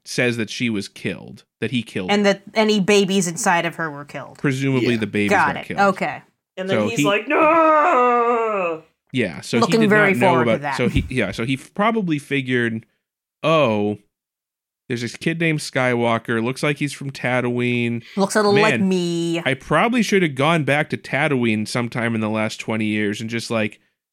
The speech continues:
Speaker 1: checked on my family that lives there and maybe seen if Obi-Wan was hanging out. I don't know.
Speaker 3: Well, he did, he did go and check on them in episode four and made sure his, uh,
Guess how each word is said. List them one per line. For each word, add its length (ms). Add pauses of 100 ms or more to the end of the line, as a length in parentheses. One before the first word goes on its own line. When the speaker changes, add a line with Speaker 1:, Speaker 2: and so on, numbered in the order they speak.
(160)
Speaker 1:
checked 380
on 180
my 140
family 500
that 160
lives 320
there 380
and 180
maybe 300
seen 340
if 140
Obi-Wan 520
was 140
hanging 320
out. 240
I 200
don't 160
know. 320 (640)
Speaker 3:
Well, 120
he 100
did, 220
he 160
did 180
go 160
and 100
check 220
on 140
them 100
in 60
episode 320
four 420
and 100
made 200
sure 360
his, 400
uh, 440